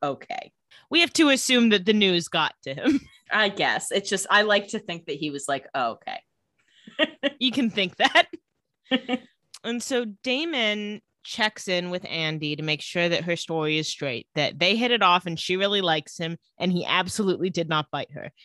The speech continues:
Speaker 2: And she's like, "Yep, that sounds good to
Speaker 1: Sounds
Speaker 2: me."
Speaker 1: good. She's like, "Yeah, I got my scarf on. I'm ready to go."
Speaker 2: So he kisses her goodbye as Alaric arrives. And Damon's, you know, like, "Ha ha ha, I have a new girlfriend."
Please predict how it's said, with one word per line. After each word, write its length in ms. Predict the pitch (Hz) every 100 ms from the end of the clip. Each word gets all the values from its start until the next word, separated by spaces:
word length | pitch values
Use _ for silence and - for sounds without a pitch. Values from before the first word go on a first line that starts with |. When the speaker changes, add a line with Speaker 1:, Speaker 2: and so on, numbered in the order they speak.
| _
Speaker 2:
And 420 | - 196 208 208 214
she's 180 | 269 254
like, 140 | 247
"Yep, 140 | 381 - _ _ _ _ _
that 140 | - 269
sounds 220 | - 277
good 160 | 285 226
to 60 |
Speaker 1:
Sounds 180 | 202 220
Speaker 2:
me." 60 | 277
Speaker 1:
good. 120 | 233
She's 160 | - 233
like, 140 | 226
"Yeah, 80 | 262
I 80 | 262
got 160 | 226
my 80 | 202
scarf 340 | 202 - 196 202
on. 120 | 254
I'm 100 | 226
ready 200 | 180 175
to 100 | 180
go." 340 | 254 - - - _ _ _ _ _
Speaker 2:
So 140 | 240
he 140 | 233
kisses 400 | 302 320 311 359 -
her 100 | 330
goodbye 720 | 359 277 208 180 175 180 202
as 320 | 156 170 170
Alaric 460 | 170 156 143 143 143 143
arrives. 880 | 131 123 120 101 117 262 - - - _ _ _
And 460 | 180 185 185 190 185
Damon's, 580 | 220 240 233 226 226
you 60 | 254
know, 420 | 226 180 170 170 -
like, 180 | 170
"Ha 140 | - 285
ha 120 | 302
ha, 340 | 247 190 190 196
I 40 |
have 200 | 226 208
a 40 | 214
new 140 | 233
girlfriend." 600 | 196 151 143 151 143 151